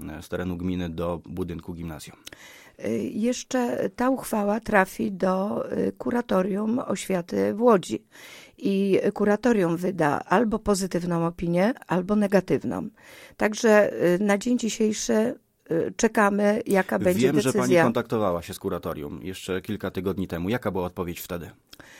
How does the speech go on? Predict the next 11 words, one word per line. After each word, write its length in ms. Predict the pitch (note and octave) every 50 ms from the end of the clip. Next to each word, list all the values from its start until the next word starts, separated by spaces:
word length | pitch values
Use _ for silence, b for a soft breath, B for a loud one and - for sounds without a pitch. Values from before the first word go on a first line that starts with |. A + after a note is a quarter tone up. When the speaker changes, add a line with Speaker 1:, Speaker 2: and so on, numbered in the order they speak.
| B B B B B -
Speaker 2:
Y, 800 | - F3 E3 E3+ E3+ D#3+ - - - D3+ C3 - - - - G3 - A3+ C4 A4 - E4+ F4 F#4 G4
no, 60 | G#4 -
była 240 | - - C#4+ D4 D4
odpowiedź, 680 | D4 - _ - B3+ A#3+ B3 C4 B3+ B3 - - - - C4+
y, 380 | B3+ B3+ B3+ C4 B3+ A#3+ A#3+ G3+
to 80 | - A#3+
znaczy 280 | A3+ G3+ G#3 - - F#3
kilka 300 | - C#4+ C#4+ - C4+ B3
tygodni 420 | - G#3+ G3+ A3 G#3 A#3 G#3 G#3
temu 440 | - - D#4+ D#4 F3 C3+ D3+ - - _ b b b b b b b b b _
to, 460 | - - - G#3 G#3 G#3+ A3 A3+ A3